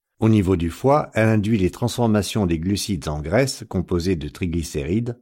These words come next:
graisse qui est envoyée dans le sang et là, sur les particules de L D L, qui deviennent alors progressivement petites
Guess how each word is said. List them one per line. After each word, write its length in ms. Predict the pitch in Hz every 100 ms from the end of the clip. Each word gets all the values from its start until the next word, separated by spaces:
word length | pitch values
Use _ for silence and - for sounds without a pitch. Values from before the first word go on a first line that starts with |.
| -
graisse 340 | 92 113 117
qui 140 | - 92
est 140 | 82
envoyée 400 | 85 82 82 82
dans 160 | 76 76
le 120 | 76
sang 400 | - 110 - _
et 120 | 78
là, 320 | 76 98 135 -
sur 180 | - 95
les 100 | 92
particules 540 | 104 92 101 92 92
de 80 | 80
L 180 | 80 76
D 100 | 76
L, 360 | 95 120 123 -
qui 100 | 107
deviennent 360 | 98 95 98 87
alors 220 | 82 76
progressivement 840 | 113 98 95 - 73 85 120 - -
petites 520 | 117 - 113 -